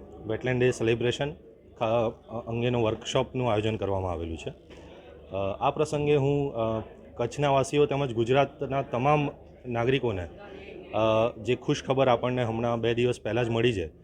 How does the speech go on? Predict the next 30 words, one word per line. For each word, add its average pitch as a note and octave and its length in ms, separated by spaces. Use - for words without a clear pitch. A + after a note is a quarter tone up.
કે A2 60
છારીઢંઢ C3 560
એ A#2+ 100
ગુજરાતનું, B2+ 680
અ, G#2 220
પાંચમું, C#3 720
અ, G#2 340
રામસર A#2 360
સાઇટ C3 380
તરીકે, A2+ 360
અ, - 360
અ, G#2 120
જાહેર G#2+ 280
કરવામાં G#2 400
આવી F2 200
છે. F2 100
તો C#3 100
કચ્છ D3+ 340
પાસે D#3 520
આપણે C#3+ 180
સૌ D3 180
જાણીએ C3 320
છીએ C3 160
એમ, C3 160
અ, A2+ 920
કચ્છ C3 280
પૂર્વ C3+ 320
અને A#2+ 220
કચ્છ B2+ 280
પશ્ચિમ A2+ 400